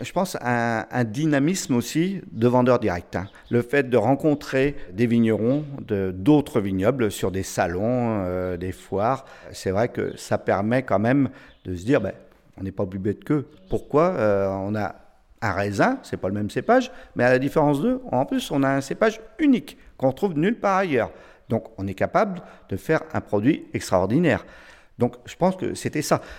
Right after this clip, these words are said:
Le, le problème du vigneron nantais, à l'époque, c'était un manque de culot. Le gros de la commercialisation se faisait par le biais du, des négociants. Donc, le vigneron, en fait, qu'est-ce qu'il était considéré ? Ben, c'était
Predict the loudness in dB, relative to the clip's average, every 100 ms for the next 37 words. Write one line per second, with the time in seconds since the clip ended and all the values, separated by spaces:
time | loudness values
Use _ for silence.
0 | -12 -10 -10 -6 -4 2 4 4 2 2
1 | 2 2 2 2 2 4 4 6 4 2
2 | 2 2 0 -6 -8 -20 -18 -10 -4 -2
3 | 0 2 4 2 0 -4 0 0 0 -2
4 | -10 _ -20 -20 _ -2 2 2 2 2
5 | 2 0 -4 0 2 2 0 0 0 0
6 | 2 -2 -2 -4 -4 -2 0 0 0 -10
7 | -20 _ -2 0 2 2 2 2 2 0
8 | 2 2 2 0 -2 -4 -6 -20 -20 _
9 | -20 -4 0 0 0 -18 -6 -2 0 2
10 | 4 6 4 0 -20 -12 -8 0 0 0
11 | -8 -8 -8 -6 -2 0 2 0 0 -2
12 | 0 2 4 4 0 -14 -20 -14 -12 -10
13 | -2 -2 -2